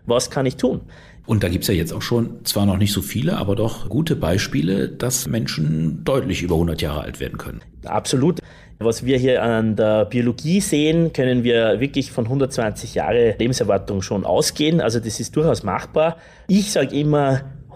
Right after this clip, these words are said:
Speaker 1: hundert soll das neue achtzig werden. Also wenn wir hier in dreistellige Bereiche uns vorwagen im Schnitt, das wäre schon ein schöner Erfolg zu meiner Lebenszeit zum Beispiel. Das würde ich mir wünschen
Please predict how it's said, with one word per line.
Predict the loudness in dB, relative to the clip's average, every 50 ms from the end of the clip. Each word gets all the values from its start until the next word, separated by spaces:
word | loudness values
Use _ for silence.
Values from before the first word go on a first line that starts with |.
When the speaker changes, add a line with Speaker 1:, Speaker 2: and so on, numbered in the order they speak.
| 0
Speaker 1:
hundert | 2 4 6 6 6 6 6 4 4 0 -4 -14 -16 -12
soll | -2 2 2 4 4
das | 2 0 0
neue | 0 2 4 4 4 4
achtzig | 2 0 -2 -4 -6 -6 -6 -6 -4 0
werden. | 0 0 0 2 0
Also | 0 0 0 0
wenn | 0 0 0 2
wir | 2 0 0
hier | 2 2 2 2
in | 0 0 -2
dreistellige | -2 0 0 0 0 0 -2 -2 -2 0 -2 -2
Bereiche | -2 0 0 2 2 2 2 2 0 0 0 0 -2 -2
uns | 0 0 0 0 -2
vorwagen | -6 -4 0 2 2 2 2 2 0 0 0 -2
im | -4 -4
Schnitt, | -2 0 0 0 0 0 -2 -4 -2
das | -2 0
wäre | 2 2 2
schon | 2 2 0
ein | 0 0
schöner | 0 0 2 2
Erfolg | 2 2 2 2 0 0 0
zu | -4 -4 -4
meiner | -2 -2 0 2 2 2
Lebenszeit | 2 2 0 0 -2 0 0 0 0 0
zum | 0
Beispiel. | 0 0 0 -2 -6
Das | -6 -4
würde | -4 -4 -2
ich | -2
mir | -2 -2 -2
wünschen | -2 -4 -4 -4 -6 -8 -8